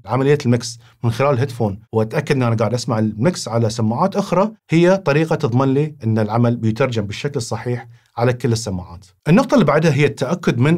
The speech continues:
التكنيكال ريكوايرمنتس حق هاي الدليفري. وين راح ينعرض العمل؟ هل راح ينعرض على التلفزيون؟ هل راح ينعرض في السينما؟ هل راح ينعرض على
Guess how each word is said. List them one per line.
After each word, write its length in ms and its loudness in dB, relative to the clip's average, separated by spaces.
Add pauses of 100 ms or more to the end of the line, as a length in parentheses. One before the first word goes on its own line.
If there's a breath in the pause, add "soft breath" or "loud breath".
التكنيكال 480 0
ريكوايرمنتس 520 2
حق 180 -4
هاي 160 4
الدليفري. 480 -4 (140)
وين 180 4
راح 120 2
ينعرض 340 2
العمل؟ 300 -2
هل 140 -2
راح 120 0
ينعرض 300 0
على 60 -2
التلفزيون؟ 760 -4
هل 140 -8
راح 120 -4
ينعرض 260 -4
في 80 -14
السينما؟ 520 0 (120)
هل 160 0
راح 120 0
ينعرض 340 0
على 380 -4